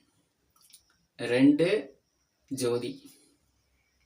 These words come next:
மூன்றாம் ஜோதின்னு சொல்லக்கூடியதுதான் ஜோதி தரிசனம்.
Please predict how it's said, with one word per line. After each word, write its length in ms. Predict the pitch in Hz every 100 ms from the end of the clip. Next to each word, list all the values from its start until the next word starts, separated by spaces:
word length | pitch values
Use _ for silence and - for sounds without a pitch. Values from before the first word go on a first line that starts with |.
| _ _ _ _ _ _ _ _ _ _ _ _ _ _ _ _ _ _ _ _ _ _ _
மூன்றாம் 800 | 262 131 147 190 185 185 185 185
ஜோதின்னு 460 | 160 156 147 147 147
சொல்லக்கூடியதுதான் 1200 | 139 131 131 120 120 117 120 175 156 110 107 104 - _ _ _ _ _ _ _ _ _ _ _ _ _
ஜோதி 320 | - 117 117
தரிசனம். 420 | 113 107 - -